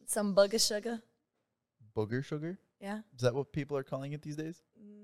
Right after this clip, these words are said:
Speaker 1: No. <laughs>
Speaker 2: Maybe they
Speaker 1: Uh,
Speaker 2: should. Maybe they should.
Speaker 1: Some people call it booger sugar.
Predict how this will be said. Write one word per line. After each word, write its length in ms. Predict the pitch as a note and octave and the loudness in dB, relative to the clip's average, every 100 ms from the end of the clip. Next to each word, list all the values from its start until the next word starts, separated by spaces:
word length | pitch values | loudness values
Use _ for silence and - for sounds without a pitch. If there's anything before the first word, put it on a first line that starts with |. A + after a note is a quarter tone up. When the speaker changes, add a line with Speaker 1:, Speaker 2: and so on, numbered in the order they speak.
| G3+ | -12
Speaker 1:
No. 320 | G3+ G3 G#3+ A3+ _ _ _ _ _ _ _ | -10 -10 -12 -18 _ _ _ _ _ _ _
<laughs> 460 | - G#5 G5 G#5+ C4 A#5 - - - _ _ _ _ _ _ _ _ _ _ _ _ _ _ - - - - - - - - | -8 -8 -8 -4 -6 -6 -20 -20 -20 _ _ _ _ _ _ _ _ _ _ _ _ _ _ -12 -8 -8 -10 -14 -16 -18 0
Speaker 2:
Maybe 200 | - F#3 | 4 6
they 100 | A3+ | 6
Speaker 1:
Uh, 40 | C4+ | 6
Speaker 2:
should. 420 | - F3+ F#3+ - - _ _ _ _ _ _ _ _ _ _ _ _ - | 6 6 4 2 -4 _ _ _ _ _ _ _ _ _ _ _ _ -8
Maybe 180 | E3 G#3 | -2 0
they 120 | A#3+ | 0
should. 260 | - E3 D3 | 0 -2 2
Speaker 1:
Some 200 | C#4+ F#4+ | 2 2
people 260 | F#4 C4+ | 0 -2
call 240 | - F3 D#3 | -2 2 2
it 80 | |
booger 300 | F3 D#3+ E3+ E3+ | 2 0 -2 -4
sugar. 380 | F3 F3 A3 | -4 -2 -4